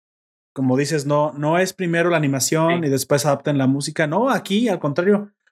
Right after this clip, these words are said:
Speaker 1: fue la música la que dictó el ritmo de la animación y de hecho de muchas de las, de las, em, escenas coreográficas del anime,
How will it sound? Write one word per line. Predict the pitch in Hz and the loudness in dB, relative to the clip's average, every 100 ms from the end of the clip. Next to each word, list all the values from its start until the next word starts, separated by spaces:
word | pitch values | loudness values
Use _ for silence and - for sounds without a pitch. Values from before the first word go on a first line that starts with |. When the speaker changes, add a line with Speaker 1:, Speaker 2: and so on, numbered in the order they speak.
| _ | _
Speaker 1:
fue | - 160 170 180 180 180 | -2 0 2 2 2 2
la | 175 | 0
música | 175 175 190 190 185 180 | 0 -2 -2 0 0 2
la | 139 | 0
que | - 135 135 | 0 0 0
dictó | 127 123 - 147 | -2 -4 0 2
el | 147 | 2
ritmo | 151 147 151 147 | 0 -2 0 0
de | 135 | 2
la | 127 | 2
animación | 123 120 117 139 151 | 2 0 0 -2 0
y | 139 | 0
de | 131 | 0
hecho | 131 | 0
de | 131 | -2
muchas | 127 127 131 | 0 0 0
de | 120 | 0
las, | 104 - - _ _ _ _ _ - | 0 -2 -4 _ _ _ _ _ -4
de | 131 | 0
las, | 127 120 120 117 - | 0 0 -2 -2 0
em, | 123 117 113 104 - | 2 2 0 -4 -6
escenas | 135 - 160 - | -2 0 0 0
coreográficas | 143 135 143 160 160 143 | 0 0 -2 -2 0 0
del | 143 | 0
anime, | 147 156 190 208 | 0 0 -2 -4